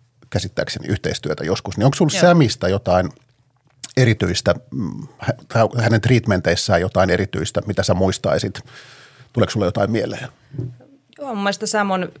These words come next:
Speaker 2: hyvä esimerkki sellaista ihmistä, joka oikeasti kans paneutuu siihen, siihen, minkälaisen treatmentin tekee, ja siinä jo heti näkyy se Samin sellainen empaattisuus ja, äh,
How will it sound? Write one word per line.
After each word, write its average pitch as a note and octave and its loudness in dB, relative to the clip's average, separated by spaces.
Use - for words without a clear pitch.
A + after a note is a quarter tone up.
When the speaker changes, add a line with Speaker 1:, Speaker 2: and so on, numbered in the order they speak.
Speaker 2:
hyvä F#3+ 2
esimerkki F#3 0
sellaista F3+ -4
ihmistä, G3+ -2
joka F#3+ 2
oikeasti F3 0
kans F3 -4
paneutuu F#3 -2
siihen, F3+ -2
siihen, F#3 -2
minkälaisen F3 0
treatmentin F3+ -4
tekee, F#3 0
ja E3 4
siinä E3+ 0
jo E3 0
heti E3+ -2
näkyy E3+ 0
se D#3 -2
Samin E3 0
sellainen D#3+ 0
empaattisuus E3+ 0
ja, E3 2
äh, F2 -2